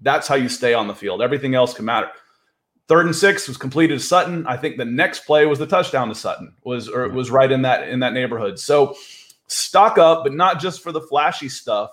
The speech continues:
Speaker 1: but for the stuff that has to be done from a running back if you wanna play in the N F L. And Javonte Williams did it brilliantly,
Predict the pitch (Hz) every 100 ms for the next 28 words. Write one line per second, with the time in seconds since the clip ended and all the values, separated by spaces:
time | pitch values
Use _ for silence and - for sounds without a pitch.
0 | _ 127 - 135 131 - 156 156 127 -
1 | - 180 - 175 175 170 165 160 147 143
2 | 151 143 135 131 131 - 127 127 117 127
3 | 120 123 117 117 117 113 110 107 117 117
4 | 120 113 110 107 _ 127 120 - _ _
5 | 101 _ 151 170 156 101 104 98